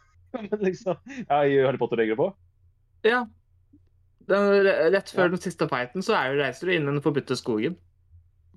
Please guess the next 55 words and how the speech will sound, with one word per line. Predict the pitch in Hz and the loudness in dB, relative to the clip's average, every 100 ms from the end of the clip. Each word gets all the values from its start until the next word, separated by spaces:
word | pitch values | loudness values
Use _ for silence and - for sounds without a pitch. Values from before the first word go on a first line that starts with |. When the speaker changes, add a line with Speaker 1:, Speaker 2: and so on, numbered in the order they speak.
| - | -6
Speaker 2:
Det | 160 | -2
er | |
jo | 151 | 0
der, | 127 123 127 | 0 0 0
eh, | 123 123 123 127 | 0 0 0 -2
Speaker 1:
<laughs> | - | -4
Det | - | -4
kan | 180 | -2
Speaker 2:
Harry | 131 123 | 0 0
Speaker 1:
stemme. | 120 | 0
Speaker 2:
Potter | 131 - 123 | -4 -4 -6
Speaker 1:
Ja, | 127 131 | -6 -6
Speaker 2:
er. | 123 117 | -6 -2
Speaker 1:
det | 151 | 0
kan | 170 | 0
stemme. | - 135 127 | 0 -2 -2
Men | 185 | 0
jeg | 220 | 2
føler | 226 | 2
i | 185 | 2
hvert | 196 | 0
fall, | 202 170 | 0 -2
jeg | 180 | -2
føler | 220 | -2
det | 175 190 | 0 0
er | |
payoff, | 185 214 | 0 -2
da. | 175 123 | -4 -4
Jeg | 165 | -6
føler | 196 165 | -4 -4
det | 143 | -4
er | 151 | -6
payoff | 147 156 | -6 -4
i | |
Harry | 160 | -6
Potter. | 147 143 196 196 170 | -6 -8 -4 0 2
Speaker 2:
<laughs> | 208 185 | 0 -2
Speaker 1:
Så | 165 151 | -2 -2
den | 151 | -2
pay-, | 220 - - 220 208 147 139 | -4 -10 -16 -8 -2 -2 0
payoffen | 135 160 190 | -2 -4 -4
føler | 165 123 | -4 -2
jeg | 110 | -2
ikke | - 135 | -2 -4
her. | 165 - - _ _ - | -4 -10 -20 _ _ -6
Eh, | 135 139 135 131 127 127 | -2 0 2 0 0 -2
jeg | - | -4
føler | 135 113 | -4 -2
at | 120 | -4
dessverre | 127 120 104 107 | -4 -4 -4 -4
at | |
jeg | 120 | -4
får | 110 110 | -4 -2
det | 101 | 0
jeg, | 104 110 | 0 -2